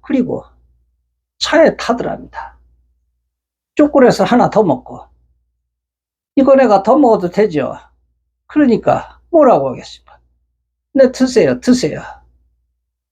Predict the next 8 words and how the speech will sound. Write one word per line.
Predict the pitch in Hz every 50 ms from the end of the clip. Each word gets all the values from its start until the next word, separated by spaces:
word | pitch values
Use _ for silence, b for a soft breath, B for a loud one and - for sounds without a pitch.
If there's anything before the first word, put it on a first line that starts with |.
| _ _ _ _ _ _ _ _
그러면서 | - - 277 269 254 254 226 185 170 - -
캔커피 | - - 302 311 - 277 233 - 180 202
먹으라는 | 208 247 240 220 185 170 160 147 143
말도 | 143 139 127 117 - - -
안 | - 247 240
하더랍니다. | 202 - - - - - - - - - - - - - _ _ _ _ _ _ _ _ _ _ _ _ _ _ _ _ _ _ _ _ _ _ _ _ _ _
그것을 | - - 285 - 277 254 262 254
먹더니 | 220 196 175 151 - - 156 127 110 -